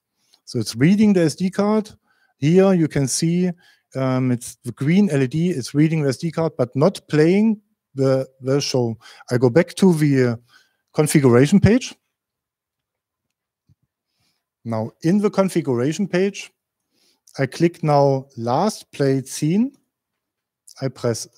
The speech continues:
set, go back to the Aura. I remove the S D card again, and I insert the S D card. The device reads the S D card, and boom, it plays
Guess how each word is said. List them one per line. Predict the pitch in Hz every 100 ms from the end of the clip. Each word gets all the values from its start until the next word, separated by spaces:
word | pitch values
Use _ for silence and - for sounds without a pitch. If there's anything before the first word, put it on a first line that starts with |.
| -
set, | - - 226 - _ _ _ _ _ _ _ _ _ _ _ - - _ _
go | - 113
back | 143 196 -
to | - 185
the | 170 151 131 -
Aura. | 127 160 233 277 269 _ _ _ _ _ _ _ _ _ _ _ -
I |
remove | 123 117 113 131 208 220
the | 151
S | 139 123
D | 147
card | 156 160 151
again, | 127 131 175 240 - _ _ _ _ _ _ _ _ _ _ _ _ _ -
and | 143
I | 127 127
insert | 156 175 196 208 208
the | 170 180 185
S | 170
D | - 185
card. | - 180 185 185 - _ _ _ _ _ _ _ _ _ -
The |
device | 120 117 131 156 -
reads | 139 165 -
the | 131
S | 120
D | - 170
card, | - 170 165 165 - _ _
and | 110 110
boom, | 117 175 180 180 170 _ _ _
it | 127 -
plays | 135 147 160 156 -